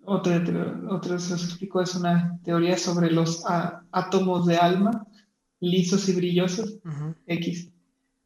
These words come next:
Speaker 1: Pero en el momento en el que nosotros nos morimos, lo que sobrevive es lo que dejamos en todo lo demás,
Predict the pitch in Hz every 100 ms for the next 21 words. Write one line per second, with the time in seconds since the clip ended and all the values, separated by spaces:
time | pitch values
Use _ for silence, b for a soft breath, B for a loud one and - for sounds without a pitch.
0 | _ _ 185 190 190 208 208 202 180 170
1 | 170 180 208 196 185 175 175 175 175 180
2 | 208 - - - _ _ _ _ _ _
3 | _ _ _ _ _ _ 202 190 190 175
4 | 185 175 180 180 190 214 226 - - -
5 | 175 190 175 175 165 165 165 180 180 175
6 | 175 185 180 185 175 170 165 165 165 -
7 | _